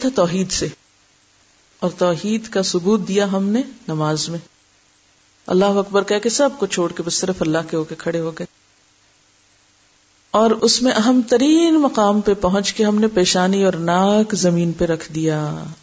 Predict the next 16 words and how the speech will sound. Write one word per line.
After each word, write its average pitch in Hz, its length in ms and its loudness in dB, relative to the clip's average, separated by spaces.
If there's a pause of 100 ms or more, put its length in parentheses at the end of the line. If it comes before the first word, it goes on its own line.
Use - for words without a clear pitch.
اور 180 120 -2
اللہ 165 240 -2
تعالیٰ 165 220 0
کہتے 165 220 -2
ہیں، 185 120 -4
"اب 220 280 2 (120)
تم 214 160 4
بندے 190 440 2
مجھ 180 200 -2
سے - 180 -4
سب 339 280 -4
سے 220 140 -4
زیادہ 175 260 2
قریب 156 320 -2
ہو 151 80 -2
گئے۔" 156 160 -10